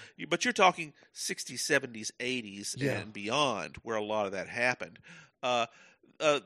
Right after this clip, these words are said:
Speaker 1: um, there's a great tendency here as those, as time went on, post-World War Two in the fifties affluence,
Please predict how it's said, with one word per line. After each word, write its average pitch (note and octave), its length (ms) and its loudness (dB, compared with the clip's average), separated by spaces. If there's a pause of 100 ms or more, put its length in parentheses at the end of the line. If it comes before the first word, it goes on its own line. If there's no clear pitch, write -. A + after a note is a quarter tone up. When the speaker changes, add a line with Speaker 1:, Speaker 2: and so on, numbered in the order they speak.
(180)
Speaker 1:
um, C#3 280 -10 (200)
there's C#3+ 300 0
a C3 80 2
great E3 500 -2
tendency C#3 840 -4
here A2+ 640 0
as B2 640 2
those, B2 300 -2
as A2+ 160 -4
time C#3 400 0
went A#2 160 -2
on, A2 340 -2
post-World A#2 580 -2
War G#2+ 160 -4
Two C3+ 400 -4
in A2 140 -8
the G#2 100 -8
fifties - 480 -8
affluence, B2 540 -2